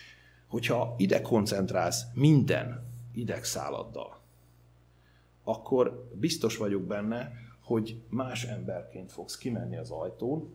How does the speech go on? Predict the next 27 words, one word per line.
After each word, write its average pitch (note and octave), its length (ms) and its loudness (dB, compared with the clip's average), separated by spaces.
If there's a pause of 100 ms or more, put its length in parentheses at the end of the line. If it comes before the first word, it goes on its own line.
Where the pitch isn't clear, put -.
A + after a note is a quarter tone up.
(140)
mint - 180 -12
ahogy G#2 120 -6
bejöttél. - 680 -8 (2000)
Ö, A#2+ 340 4 (1800)
Ellen C#3 300 4
White G#2 160 -2
még A2 120 2
azt A#2+ 240 2
írja, G2+ 300 6
hogy, G#2+ 420 6
ö, G#2 200 6 (540)
néhányan A#2 540 6 (140)
helytelennek F#2+ 720 0
vélik, E3 380 6
ha B2+ 60 0
az G#2+ 100 2
Isten G#2+ 300 -2
tiszteleten G#2 560 -2
rendet G#2 320 0
próbálnak F#2 520 -2
tartani. - 560 -8 (580)
Láttam D3+ 360 4
azonban, B2+ 540 4
ez, A#2 180 0
ez A2+ 180 -4
a, G#2 260 0 (400)
ö, G2+ 320 0